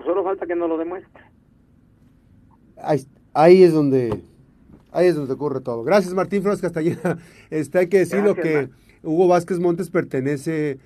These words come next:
Speaker 2: a este combo de experiencia y sabiduría del, eh, de la división, este, mm, recursos humanos, ¿no? Donde colocan a todas las gentes que forman parte de este combo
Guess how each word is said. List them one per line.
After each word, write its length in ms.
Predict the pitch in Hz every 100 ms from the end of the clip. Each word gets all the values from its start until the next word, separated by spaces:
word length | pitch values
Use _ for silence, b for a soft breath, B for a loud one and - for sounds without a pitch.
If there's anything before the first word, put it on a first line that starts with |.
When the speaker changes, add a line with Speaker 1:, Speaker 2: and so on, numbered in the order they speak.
| b b
Speaker 2:
a 140 | - 139
este 600 | 135 160 147 135 120 110 _
combo 560 | 202 202 175 165 175 196 b _
de 200 | 135 139
experiencia 600 | 135 - 135 151 170 170
y 40 |
sabiduría 680 | 165 147 139 139 147 151 143 143 b b -
del, 320 | 127 123 120
eh, 340 | 120 117 113 123
de 140 | 131
la 160 | 127 120
división, 840 | 117 117 - 147 151 143 123 117
este, 580 | 127 - - 110 104 101 92 b b b b
mm, 400 | 139 120 113 113
recursos 420 | 110 120 147 139 143
humanos, 500 | 151 170 175 175 151
¿no? 140 | 175
Donde 320 | 226 139 123 107
colocan 420 | 123 135 135 127
a 40 | 113
todas 200 | 135 127
las 120 | 113
gentes 260 | 131 131
que 280 | _ 113 101 - _
forman 300 | 135 127 101
parte 280 | 135 -
de 60 | 123
este 180 | - 117
combo 380 | 135 135 123